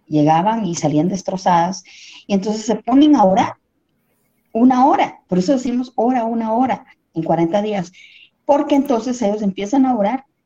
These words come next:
y ahí empiezan a tener revelaciones, ¿verdad? Si quieren acabar con el aborto,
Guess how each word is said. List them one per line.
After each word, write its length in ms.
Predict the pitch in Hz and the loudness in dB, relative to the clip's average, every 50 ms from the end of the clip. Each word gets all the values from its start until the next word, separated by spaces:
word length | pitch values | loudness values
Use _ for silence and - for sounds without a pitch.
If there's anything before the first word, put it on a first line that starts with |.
| _ _ _ _ _ | _ _ _ _ _
y 100 | - 196 | 0 2
ahí 100 | 190 190 | 4 4
empiezan 340 | 190 185 214 214 262 269 277 | 2 2 2 0 2 2 2
a 60 | 285 | 2
tener 300 | 277 214 170 160 170 170 - - _ _ _ _ _ | 0 0 0 0 0 -2 -4 -14 _ _ _ _ _
revelaciones, 960 | _ 262 277 320 330 226 160 139 - - - 466 554 359 - - - - _ _ | _ -2 0 2 2 0 0 -2 -6 -8 -8 -8 -8 -10 -12 -16 -18 -20 _ _
¿verdad? 240 | - 175 190 - - - _ _ _ _ _ | -12 -12 -12 -12 -14 -20 _ _ _ _ _
Si 240 | - 175 - 196 175 | -18 -6 -4 -4 -2
quieren 320 | 180 180 175 - 214 277 | 0 -2 -2 0 0 0
acabar 320 | 302 262 - 185 170 202 - | 0 0 0 0 0 0 0
con 120 | - 254 262 | 0 0 2
el 80 | 254 | 2
aborto, 520 | 233 202 190 196 - - - 339 349 370 | 2 2 2 2 0 0 -4 -4 -6 -6